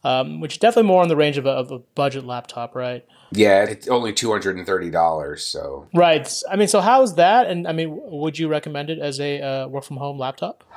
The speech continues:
Speaker 2: Um, I'd recommend it as a s-, either if, if you don't do a lot, if you just need to do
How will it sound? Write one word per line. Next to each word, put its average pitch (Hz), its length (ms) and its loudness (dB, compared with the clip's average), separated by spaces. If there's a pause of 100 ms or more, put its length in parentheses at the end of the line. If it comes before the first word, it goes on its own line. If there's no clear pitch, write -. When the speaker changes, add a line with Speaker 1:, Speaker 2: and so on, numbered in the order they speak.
(120)
Speaker 2:
Um, 160 440 2
I'd 170 320 2
recommend 151 520 -2
it 151 160 -4
as 120 360 -2
a 110 140 -4
s-, - 380 -2 (400)
either 123 340 4
if, 110 200 -2
if 104 200 -10
you 107 140 -10
don't 139 340 2
do 147 180 2
a 147 40 2
lot, 104 360 2
if 104 120 -12
you 104 100 -12
just 104 560 -2
need 113 440 -8
to 113 120 -4
do 104 360 -10